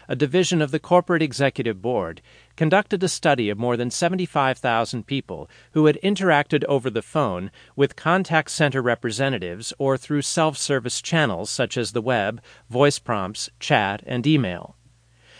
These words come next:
We also held hundreds of structured interviews with customer service leaders and their functional counterparts in large companies throughout the world. Our research addressed three questions.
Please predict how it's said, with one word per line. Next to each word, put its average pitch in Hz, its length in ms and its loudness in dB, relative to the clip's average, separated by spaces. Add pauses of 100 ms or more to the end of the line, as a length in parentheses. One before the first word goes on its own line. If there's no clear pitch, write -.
(200)
We 156 140 4
also 190 300 2
held 131 280 2
hundreds 202 460 0
of 175 100 -6
structured 160 560 0
interviews 113 640 -4
with 117 140 -6
customer 151 440 -2
service 131 460 -2
leaders 127 380 0
and 117 120 0
their 113 120 0
functional 151 500 0
counterparts 110 680 -4 (280)
in 139 160 2
large 160 340 2
companies 120 520 -2
throughout 98 340 -4
the 113 100 -8
world. 113 500 -2 (720)
Our 160 140 8
research 156 580 2
addressed 120 520 0
three 170 260 0
questions. - 800 -4